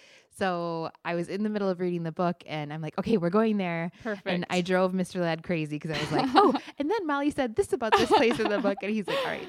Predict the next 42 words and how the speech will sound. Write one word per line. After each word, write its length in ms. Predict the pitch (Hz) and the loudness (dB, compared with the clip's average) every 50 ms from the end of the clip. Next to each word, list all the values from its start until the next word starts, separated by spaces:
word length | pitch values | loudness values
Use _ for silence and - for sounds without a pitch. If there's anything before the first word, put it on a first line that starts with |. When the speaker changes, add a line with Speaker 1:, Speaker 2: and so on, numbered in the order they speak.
| 330 320 | -6 -4
Speaker 1:
stop 200 | - - - - | -4 -4 -6 -6
it." 120 | - - - 359 330 294 330 320 - 330 | -4 0 2 2 2 4 4 2 4 4
So, 340 | 262 202 175 160 156 156 - - | 4 4 4 4 4 2 0 2
Speaker 2:
<laughs> 40 | |
Speaker 1:
but 120 | - 190 170 | 2 2 2
it 100 | 185 170 | 4 4
was 160 | 180 175 170 | 4 2 2
really 240 | 165 170 165 151 156 | 2 0 0 0 0
fabulous 580 | - 160 143 143 135 143 143 131 156 151 - | 0 -2 -2 0 0 0 0 0 -2 -2 -4
and 260 | 143 131 127 139 - - - | -4 -4 -4 -4 -6 -4 -2
Speaker 2:
Oh, 120 | 220 214 | 0 2
Speaker 1:
it 20 | 196 | 2
was 140 | 190 170 - | 2 0 0
Speaker 2:
that's 80 | - | -2
Speaker 1:
cool 300 | - - 180 165 151 147 | 0 2 4 4 4 4
Speaker 2:
great. 20 | 139 | 4
Speaker 1:
to 120 | 151 147 156 | 2 2 2
Speaker 2:
It's, 60 | - | 0
Speaker 1:
see 320 | - - - - - 254 | -8 -14 -14 -6 0 2
Speaker 2:
uh, 100 | 226 220 | 2 2
Speaker 1:
that 20 | 165 | 2
Speaker 2:
it's, 280 | 135 135 - - - - 240 143 | 2 -2 -2 -4 -2 0 0 0
it's 100 | 147 294 | 2 2
a, 40 | |
Speaker 1:
connection. 160 | 285 - - - | 2 2 2 -2
Speaker 2:
it's 160 | 214 - - | -4 -2 -2
a 60 | 214 | -4
super 600 | - - - - - - 226 214 - 214 208 208 | -4 -6 -10 -8 -4 -4 -2 -2 -2 -4 -6 -6
cute 480 | - - - 240 196 185 190 185 - _ _ _ - | -8 -10 -6 -4 -2 -2 -2 -4 -6 _ _ _ -10
place. 500 | - - 196 175 170 170 185 - - - - | -4 -2 -2 -2 -2 -4 -6 -10 -12 -10 -6
And 320 | 208 185 170 170 180 190 | -4 -2 -2 -4 -4 -2
yeah, 220 | 202 214 196 175 165 | 0 0 2 2 0
it 100 | - 185 | 0 -2
was 260 | 190 196 196 - - | -2 -4 -4 -6 -6
just, 380 | - 196 185 196 185 - - - | -4 -2 -2 -2 -4 -6 -10 -8
I 120 | - 196 190 | -6 -6 -4
mean, 340 | 185 180 175 180 190 196 190 _ _ _ _ _ _ _ _ _ - | -4 -6 -8 -8 -10 -12 -16 _ _ _ _ _ _ _ _ _ 0
Phoenix 600 | 269 254 233 226 214 202 - - - - - - | 2 2 2 2 0 -4 -6 -10 -16 -12 -6 -4
never 480 | 220 214 214 202 202 202 185 170 175 | -2 -2 0 -2 -2 -2 -2 -4 -6
gets 300 | 165 170 - - - - | -6 -8 -10 -10 -12 -14
credit 420 | - - - - - - - - - | -10 -4 -4 -2 -2 -2 -4 -6 -6
for, 420 | - 208 196 202 208 208 - - | -6 -4 -4 -4 -4 -6 -8 -10